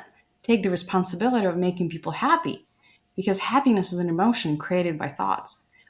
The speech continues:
We cannot control their thoughts. Our, all we can do is a great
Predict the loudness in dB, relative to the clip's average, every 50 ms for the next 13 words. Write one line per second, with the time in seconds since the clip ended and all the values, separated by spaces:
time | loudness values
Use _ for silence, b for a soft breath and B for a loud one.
0 | _ _ _ 0 0 4 4 4 4 4 4 2 2 0 0 2 2 2 2 2
1 | 0 -4 -2 0 2 4 4 4 4 2 0 -4 -2 -2 -2 -2 -4 -8 -12 -4
2 | -2 0 2 2 2 2 2 0 2 2 4 4 4 4 4 2 0 -2 -4 -8
3 | -6 -4 0 2 4 4 4 2 -2 -6 -10